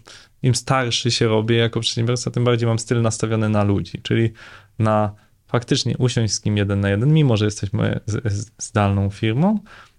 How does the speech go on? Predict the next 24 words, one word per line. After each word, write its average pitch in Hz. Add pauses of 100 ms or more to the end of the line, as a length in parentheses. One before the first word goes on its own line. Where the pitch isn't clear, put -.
(300)
usiąść 151
przy -
kawie, 107
pogadać, 101
co -
cię -
boli, 98
co 110
cię -
cieszy, -
z -
kim 113
ci 98
się 98
dobrze 101
pracuje, -
z -
kim 110
ci -
się -
źle 92
pracuje, 104 (520)
e, 107
jest 117